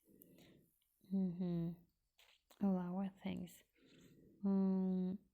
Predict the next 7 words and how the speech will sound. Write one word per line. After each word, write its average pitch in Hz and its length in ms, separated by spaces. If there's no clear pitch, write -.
Norman 190 440
gələndə 190 540
biz 185 200
hər 190 160
şeyimizi 185 360
artıq 202 400
bağlamışdıq. 180 720